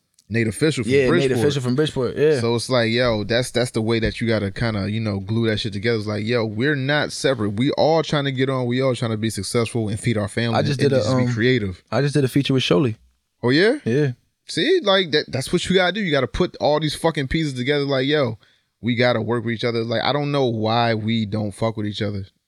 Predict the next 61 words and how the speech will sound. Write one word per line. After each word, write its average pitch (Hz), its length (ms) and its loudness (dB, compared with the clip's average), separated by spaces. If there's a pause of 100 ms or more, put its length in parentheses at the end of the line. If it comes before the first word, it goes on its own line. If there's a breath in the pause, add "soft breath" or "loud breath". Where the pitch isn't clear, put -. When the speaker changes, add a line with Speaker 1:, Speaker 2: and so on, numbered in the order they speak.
Speaker 1:
Like, 107 160 -2
it's, 113 260 -2
it's, 123 160 -4
it's 127 160 -2
this 120 160 -2
thing 131 280 0
of, 117 140 0
like, 110 220 0
I, 127 140 2 (580 loud breath)
I 214 100 4
don't 277 120 2
know 247 100 4
if 196 100 2
it's 135 140 0
competition 190 720 0
or 120 160 0
region. 107 520 0
Like, 110 180 -4
I 120 100 2
don't 131 160 0
know 120 100 2
what 110 160 2
it 110 80 0
is 101 160 -2
at 98 60 -10
this 98 160 -6
point. 101 260 -8 (120)
Speaker 2:
I 139 100 6
think 202 400 2
I'm 135 200 4
ho-, 117 300 2 (120)
I, 120 260 2
I'm 165 100 2
giving 180 200 4
the 156 80 4
benefit 151 280 2
of 147 100 2
the 139 60 2
doubt 143 280 4
now, 151 240 4
and 113 120 0
I'm 117 120 0
thinking 139 400 0
that 120 300 0 (800)
everybody 123 600 2
now 117 560 2
realizes 139 680 2
that 120 160 2
we 107 100 0
could 151 260 2
work 151 240 2
with 160 120 2
each 160 160 0
other, 165 160 4
but, 131 120 0
like, 120 160 2
similar 156 380 4
to 131 100 2
me 143 200 2
and 117 100 2
Sax, 139 420 0